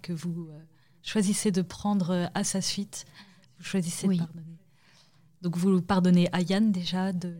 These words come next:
Speaker 1: de son geste, euh, s'il l'a effectivement, euh, fait, et vous lui, et vous pardonnez à ce prêtre.
Speaker 2: C'est drôle parce que je ne pardonne pas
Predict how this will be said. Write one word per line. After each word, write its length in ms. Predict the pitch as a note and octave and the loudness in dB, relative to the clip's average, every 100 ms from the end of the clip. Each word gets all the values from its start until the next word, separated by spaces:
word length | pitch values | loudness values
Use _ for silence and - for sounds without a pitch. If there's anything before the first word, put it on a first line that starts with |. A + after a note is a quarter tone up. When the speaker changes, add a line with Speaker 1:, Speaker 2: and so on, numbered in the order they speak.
| E3+ | -14
Speaker 1:
de 80 | E3+ | -10
son 180 | - E3 | -2 0
geste, 560 | F#3 F3+ F#3+ - - | 0 -2 -4 -10 -16
euh, 280 | F3+ E3+ E3 | -16 -16 -16
s'il 380 | D#3+ - E3+ E3 | -18 -14 -4 0
l'a 240 | D#3 D#3 D#3+ | 0 0 -4
effectivement, 880 | E3 - - - F3 E3 D#3+ D3 C#3 - _ _ _ _ - - | -6 -8 -8 -2 2 2 2 -2 -6 -12 _ _ _ _ -18 -6
euh, 420 | E3+ D3 B2+ B2+ | -4 -4 -4 -6
fait, 300 | B2+ - G#3 - _ _ _ | -8 -8 -8 -10 _ _ _
et 200 | F#3+ F3+ E3 | 0 2 2
vous 160 | E3 | 2
lui, 340 | F3 E3 E3+ D#3+ E3+ - | 2 2 2 0 -2 -2
et 120 | F#3+ | 0
vous 120 | F#3+ | 0
pardonnez 440 | F3+ F3+ E3+ E3+ | 0 0 2 2
à 60 | E3+ | 0
ce 140 | - E3+ | -4 -8
prêtre. 440 | - D3+ - - D#3 - _ _ _ _ _ _ _ _ _ _ _ - | -8 -10 -12 -20 -20 -20 _ _ _ _ _ _ _ _ _ _ _ -12
Speaker 2:
C'est 320 | - - G#3 | -6 0 2
drôle 280 | G#3 A#3+ D4 | 2 2 0
parce 200 | A#3+ - | -2 -2
que 240 | G#3+ G3+ - _ _ _ _ _ _ _ _ _ - | -2 -2 -4 _ _ _ _ _ _ _ _ _ -6
je 180 | F#3 G3+ | 0 2
ne 120 | G#3+ | 2
pardonne 460 | A#3 C#4+ A#3+ G#3 G3 | 2 -2 0 2 0
pas 220 | A3+ | -2